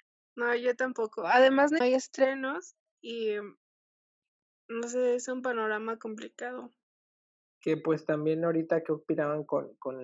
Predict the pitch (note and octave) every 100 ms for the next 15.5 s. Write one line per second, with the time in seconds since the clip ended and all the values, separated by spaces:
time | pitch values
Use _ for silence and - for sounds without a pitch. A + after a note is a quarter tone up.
0 | B2 A#2+ - _ _ - C#3+ C#3+ C#3 D3
1 | - D#3 D3 C#3 D3 D3 - E3 D3+ C#3+
2 | - _ _ _ _ _ _ _ - D3
3 | C3+ C#3+ C#3 C#3 D3 D#3 D#3 C#3 C3+ C#3
4 | C#3+ C#3+ - C3+ A#2+ A2 A#2 A#2 A2 _
5 | _ _ _ - C3 C#3 D3+ D3+ C#3+ B2+
6 | - B2 C#3 B2 C3 B2 B2 B2 B2+ C3+
7 | E3+ F#3+ _ _ _ _ _ _ _ _
8 | - C#3+ B2+ B2+ C3+ D#3 D3 B2+ - C3
9 | B2 C#3 D3 C3+ A#2 A2+ - A#2 B2+ C3
10 | - _ _ - A#2 A2 G#2 G2 _ A#2+
11 | A#2 A2+ B2 A2+ - B2 C3 B2+ B2 B2
12 | B2+ B2 - A#2 A2+ A2+ A#2+ B2 - B2
13 | C3 E3+ - A#2 A#2+ A#2+ B2+ A#2+ A#2+ B2
14 | B2 - B2+ - A#2 A2 G#2 A2+ A2+ A#2
15 | A2 A#2 - E3+ -